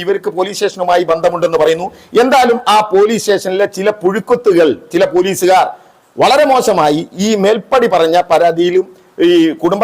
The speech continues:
കോടതിയിൽ അടക്കം കൊടുത്ത കേസിലെ പ്രതി, പിന്നെ പരാതിക്കാരോട് വളരെ മോശമായി പെരുമാറിയെന്നും നേരത്തെ ഇയാൾക്കെതിരെ കൊടുത്ത പരാതിയിൽ കൃത്യമായ നടപടി എടുത്തിട്ടില്ല എന്നും പറയുന്നുണ്ട്. ഈ കേസിൽ തന്നെ പോലീസ് സ്റ്റേഷനിൽ കിടക്കുമ്പോഴാണ് ഈ പ്രതി അജ്മൽ മൊബൈൽ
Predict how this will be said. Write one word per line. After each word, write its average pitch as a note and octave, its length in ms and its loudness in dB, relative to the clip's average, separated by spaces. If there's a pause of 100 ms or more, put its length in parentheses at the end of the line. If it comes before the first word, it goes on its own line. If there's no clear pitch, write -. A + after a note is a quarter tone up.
കോടതിയിൽ F3 340 2
അടക്കം F3 240 -2
കൊടുത്ത E3 180 -2 (100)
കേസിലെ E3+ 400 -2
പ്രതി, D3+ 220 -2 (220)
പിന്നെ D3 220 2 (260)
പരാതിക്കാരോട് F3+ 680 2
വളരെ E3 240 2
മോശമായി E3+ 440 -2
പെരുമാറിയെന്നും E3 540 0 (400)
നേരത്തെ C4+ 380 2
ഇയാൾക്കെതിരെ A3 460 2
കൊടുത്ത G3 260 -2
പരാതിയിൽ F3+ 420 0
കൃത്യമായ F#3+ 420 -2
നടപടി F3 300 -2
എടുത്തിട്ടില്ല E3 380 -2 (320)
എന്നും E3+ 200 -2
പറയുന്നുണ്ട്. D#3+ 340 0 (440)
ഈ D4 40 2 (120)
കേസിൽ C#4 280 0 (100)
തന്നെ F3+ 140 0 (100)
പോലീസ് A#3+ 280 0
സ്റ്റേഷനിൽ G#3 380 -2
കിടക്കുമ്പോഴാണ് F#3+ 580 -2 (360)
ഈ B3 40 2 (140)
പ്രതി G3+ 320 0
അജ്മൽ F#3 320 0 (120)
മൊബൈൽ B3 280 0